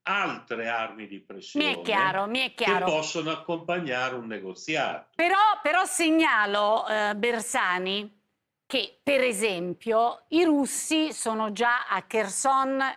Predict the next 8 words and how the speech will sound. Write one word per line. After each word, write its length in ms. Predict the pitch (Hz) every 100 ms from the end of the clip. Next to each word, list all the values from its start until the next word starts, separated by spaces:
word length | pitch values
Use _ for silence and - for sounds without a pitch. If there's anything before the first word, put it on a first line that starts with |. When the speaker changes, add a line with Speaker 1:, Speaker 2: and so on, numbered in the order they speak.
| -
Speaker 2:
e 140 | 220
continuano 540 | 247 247 262 285 240 202
a 20 |
spingere 500 | - 262 247 220 202
verso 340 | 196 185 - 190
Mykolaiv, 760 | 180 196 214 233 233 226 208
verso 380 | 185 180 - 190
Odessa. 680 | 190 233 214 - - 214